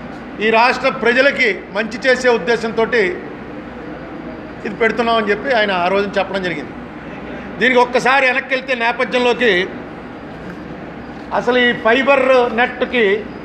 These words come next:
కాంట్రాక్ట్ ఇచ్చారు టెరాసాఫ్ట్ అనే కంపెనీకి.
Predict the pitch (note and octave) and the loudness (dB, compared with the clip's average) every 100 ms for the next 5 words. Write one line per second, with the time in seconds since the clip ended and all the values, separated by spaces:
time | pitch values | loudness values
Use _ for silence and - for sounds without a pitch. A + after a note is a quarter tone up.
0 | - F3+ A3+ B3 C4 A3+ A#3 G#3+ C#3+ - | -6 2 2 4 2 2 0 0 -2 -6
1 | - - - - - - - - A3+ C4 | -12 -14 -14 -14 -14 -14 -10 0 4 6
2 | B3+ B3 B3 A#3+ A3+ A3+ A3 F3+ F3+ | 4 4 4 4 0 0 0 0 -2